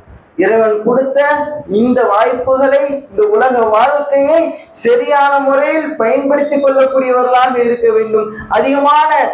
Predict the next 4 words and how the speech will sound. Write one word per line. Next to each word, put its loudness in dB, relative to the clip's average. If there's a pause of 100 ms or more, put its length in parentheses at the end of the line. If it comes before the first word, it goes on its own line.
(140)
அந்த, 0 (540)
அஹ், 0
தொழுகையில் 0
ஈடுபடக்கூடியவர்களாக, 0